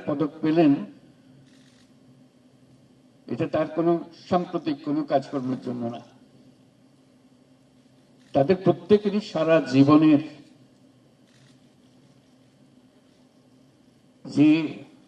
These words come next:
কর্তব্যবোধ এবং অনুপ্রেরণা নিজের জীবনে ব্যক্ত করেছেন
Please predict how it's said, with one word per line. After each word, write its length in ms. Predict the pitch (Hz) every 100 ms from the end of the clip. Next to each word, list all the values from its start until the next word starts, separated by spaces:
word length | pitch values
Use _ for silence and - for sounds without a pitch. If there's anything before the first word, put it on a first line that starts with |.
| _ _ _ _ _ _ _ _ -
কর্তব্যবোধ 840 | 143 143 151 139 151 143 170 185 - - - _ _ _ _ _ _ _ _ _ _ _ -
এবং 240 | 139 156
অনুপ্রেরণা 840 | 170 151 147 147 147 147 156 175 - - 135
নিজের 320 | 143 143 151
জীবনে 360 | 139 147 151 151
ব্যক্ত 340 | 135 131 -
করেছেন 420 | 151 170 175 -